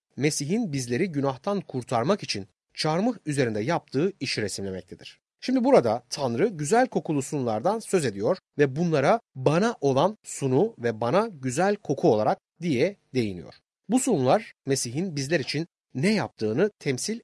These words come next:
etmiyor. Onun hakkında ne düşündüğümüzü temsil etmiyor. Bu sunular Tanrı'nın Mesih konusundaki düşüncelerini dile getiriyor.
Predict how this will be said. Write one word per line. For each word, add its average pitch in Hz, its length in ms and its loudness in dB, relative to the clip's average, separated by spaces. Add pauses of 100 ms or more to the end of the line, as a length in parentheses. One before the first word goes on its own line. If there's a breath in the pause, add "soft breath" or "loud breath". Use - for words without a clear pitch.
etmiyor. 107 400 -4 (360)
Onun 240 240 4
hakkında 135 680 -4
ne 180 260 2
düşündüğümüzü 120 680 -2 (200)
temsil 196 420 -4 (200)
etmiyor. 101 420 -4 (540)
Bu 247 120 4
sunular 165 400 6
Tanrı'nın 156 600 2
Mesih 156 360 0
konusundaki 131 640 -2
düşüncelerini 135 680 -2
dile 113 140 0
getiriyor. 92 400 -10